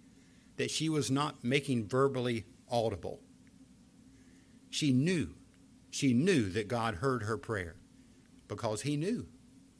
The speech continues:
In addition, it's also an illustration here of the fact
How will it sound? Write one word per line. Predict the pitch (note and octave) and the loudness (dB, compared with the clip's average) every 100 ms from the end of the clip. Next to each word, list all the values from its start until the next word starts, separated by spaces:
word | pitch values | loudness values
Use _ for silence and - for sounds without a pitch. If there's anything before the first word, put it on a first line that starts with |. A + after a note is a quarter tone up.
| - - - - - - - - - - - - - - - - - - | -20 -20 -20 -20 -20 -20 -20 -20 -20 -20 -20 -20 -18 -18 -18 -20 -20 -4
In | C#3+ | 0
addition, | C3+ F#3+ F3 C#3 | 4 4 4 2
it's | B2 | 0
also | F3+ B3 F#3+ | 0 0 2
an | D3 | 2
illustration | C3 - D#3+ B3+ C#3+ A2 | 2 2 2 2 2 2
here | A#2 | 2
of | G#2+ | 0
the | G2+ | -2
fact | G#2+ G#2 G2+ | 0 0 -2